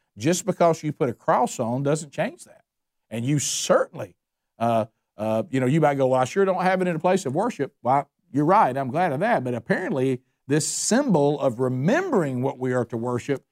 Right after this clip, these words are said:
isn't working either. And, uh, I, I, I mean, the cross has become so dumbed down by so many people who wear it, uh, it doesn't really,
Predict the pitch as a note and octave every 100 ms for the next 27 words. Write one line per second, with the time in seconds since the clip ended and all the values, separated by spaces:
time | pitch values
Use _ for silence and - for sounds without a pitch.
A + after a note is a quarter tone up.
0 | _ D3+ F#3+ G#3+ E3 A3 G#3 F3 B3+ B3+
1 | - _ _ _ _ _ _ _ _ _
2 | _ _ _ _ - B2+ B2+ B2+ B2 -
3 | D#3 E3 C#3 D#3 - C3 B2+ A#2 - E3+
4 | D4 - B2+ A#2 - C3+ B2 D3 C3 C#3+
5 | D#3 B2+ D3 A3+ C#3+ B2 B2 - D3 C#3+
6 | C3 D3 C#3 A#2+ B2 C3 A3+ D3+ A#2 _
7 | _ _ _ - - C#3+ E3+ B2+ B2+ A2+
8 | A2 C#3 C3+ B2+